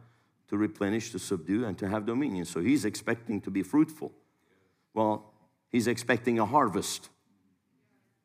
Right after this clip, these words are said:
He's expecting fruit. Well, to have fruit, you have to have seed in the ground. So he goes out sowing seed in the ground that is absolutely contrary.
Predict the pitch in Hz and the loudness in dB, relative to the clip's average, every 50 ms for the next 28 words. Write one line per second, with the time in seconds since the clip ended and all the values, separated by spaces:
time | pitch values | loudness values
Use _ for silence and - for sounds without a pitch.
0 | _ _ _ _ _ _ _ _ _ _ _ _ _ _ _ _ _ _ _ _ | _ _ _ _ _ _ _ _ _ _ _ _ _ _ _ _ _ _ _ _
1 | _ _ _ _ _ _ _ _ 123 131 107 120 113 - - - 127 120 - - | _ _ _ _ _ _ _ _ -2 0 2 2 -2 -2 0 0 0 0 2 0
2 | 113 110 110 110 - - - _ _ _ - - 226 202 135 - - - - - | 0 0 0 -4 -8 -18 -20 _ _ _ 0 4 4 4 4 2 -2 -10 -14 -16
3 | _ _ _ _ _ _ _ _ _ _ _ _ _ - 104 104 104 101 110 - | _ _ _ _ _ _ _ _ _ _ _ _ _ -2 0 0 0 0 -2 -4
4 | - 123 101 107 120 110 - - - 202 214 156 135 - - - - - _ 117 | -2 0 2 2 2 0 0 2 4 8 8 8 8 6 0 -12 -18 -6 _ 4
5 | 120 113 123 117 - 113 104 117 110 - - - - 240 117 90 85 - - - | 4 4 4 2 2 0 2 2 0 0 0 0 2 4 4 2 0 -6 -10 -4
6 | 101 101 87 87 80 87 76 60 50 - - _ _ _ _ _ _ _ _ _ | -4 -2 -2 0 -2 -2 -6 -6 -10 -14 -20 _ _ _ _ _ _ _ _ _
7 | _ _ _ _ _ _ _ _ _ - 185 123 160 202 143 143 135 117 107 123 | _ _ _ _ _ _ _ _ _ -4 4 4 4 4 6 4 2 2 2 0
8 | 123 - - - - - - - - 151 165 170 160 143 - - - - 180 151 | 0 -2 -4 -12 -18 -14 -2 2 4 8 8 8 8 6 2 0 0 2 4 4
9 | 123 117 120 - - - - - _ _ 170 202 208 185 151 127 107 113 104 95 | 4 2 0 -4 -10 -16 -20 -20 _ _ 4 4 6 6 4 4 4 2 2 2
10 | 98 110 113 101 - - - _ - 135 139 131 120 - 127 - - 165 - - | 2 2 0 -2 -6 -14 -20 _ 4 6 8 8 6 4 2 4 4 4 4 4
11 | - - - 143 123 117 98 - - 110 110 110 113 - - - - 160 170 165 | 0 0 2 4 4 2 0 0 4 4 6 6 4 2 -4 0 2 4 4 4
12 | - - 117 101 92 90 87 95 120 | 2 2 2 2 4 2 2 0 -2